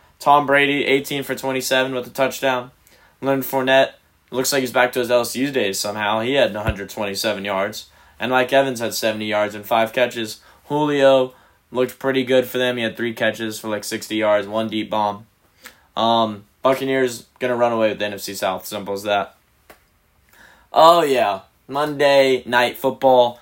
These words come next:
Broncos, Seahawks. Geno Smith, they wrote, they, <sighs> he didn't write back. They wrote him off and he did not write back.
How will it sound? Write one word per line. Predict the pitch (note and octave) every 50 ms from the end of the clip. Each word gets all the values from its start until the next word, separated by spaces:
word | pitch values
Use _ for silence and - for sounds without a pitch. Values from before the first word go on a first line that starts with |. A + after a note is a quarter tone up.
| _ _ _ _
Broncos, | _ C#3 C#3 C#3 C#3 C3+ C#3 B2+ A#2+ A#2+
Seahawks. | - - C#3 C3+ C3+ C3 C3+ C3+ B2 - - - - - - - _ _ _ _ _ _ _ _ _ _
Geno | _ - C#3 D3+ D3+ D3 C#3+ C#3
Smith, | - - - - B2+ C3 D3 D#3 D#3+ E3 E3 D#3+ - - - - _ _ _ _ _ _
they | G2 G#2 C3 C#3
wrote, | C#3 C3 C#3 C#3+ D#3 - - - - _ _ _ _ _ _
they, | A#2 B2+ C#3 C3+ - - - - - -
<sighs> | - - - _ _
he | _ - D#3
didn't | D3+ D3 D3 D3 D3 C#3+ C3+
write | - C3+ C#3 C#3 - _
back. | - D#3 E3 E3 - - _ _ _ _ _ _ _ _ _ _ _ _ _ _ _ _ _ _
They | - C#3+ D#3
wrote | D#3 E3 F3+ F3+
him | F3+ E3+
off | F3 F3+ F#3+ F#3+ -
and | F#3 F3
he | D#3+
did | D3 D3 C#3+
not | C#3+ C#3 D3+ E3 F#3 - - -
write | C3+ C#3+ D#3 D#3+ - - -
back. | - C3+ C3+ C#3 - - _ -